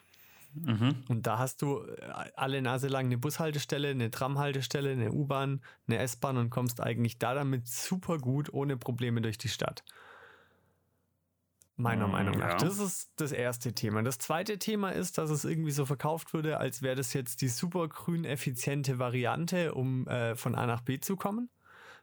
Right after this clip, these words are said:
Speaker 2: Weil Elektro, Elektro ist ja gerade der absolute Schl-, Schrei schlechthin, wenn's um unsere Mobilität geht. Ähm,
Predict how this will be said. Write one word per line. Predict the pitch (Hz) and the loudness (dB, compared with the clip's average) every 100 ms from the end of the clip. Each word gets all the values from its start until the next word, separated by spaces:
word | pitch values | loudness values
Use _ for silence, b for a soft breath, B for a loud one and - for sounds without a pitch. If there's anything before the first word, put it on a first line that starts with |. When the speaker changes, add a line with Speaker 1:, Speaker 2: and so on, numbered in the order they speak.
| _ | _
Speaker 2:
Weil | 123 123 127 120 | -2 0 0 -2
Elektro, | 131 117 120 - - 196 | 0 2 0 -2 -4 -2
Elektro | - - 143 - 139 | 0 0 -2 -2 -2
ist | 123 | 0
ja | 123 | 0
gerade | 123 117 117 113 110 - - _ _ _ _ _ _ _ _ _ _ _ _ | 2 2 2 2 0 -4 -12 _ _ _ _ _ _ _ _ _ _ _ _
der | 131 117 | -2 -2
absolute | 139 - 143 127 120 120 | -2 -2 0 2 2 0
Schl-, | - - - | -2 -4 -2
Schrei | 120 - 117 123 | -2 0 0 0
schlechthin, | 120 123 117 - 160 185 | -2 -2 -4 -2 0 0
wenn's | 175 - | 0 0
um | 160 147 | 0 0
unsere | 139 151 - | 0 0 0
Mobilität | 156 151 156 151 - 156 160 | 0 0 2 0 0 -2 -2
geht. | - 190 - B B B B | -2 -2 -2 B B B B
Ähm, | - 131 143 151 | -2 0 2 0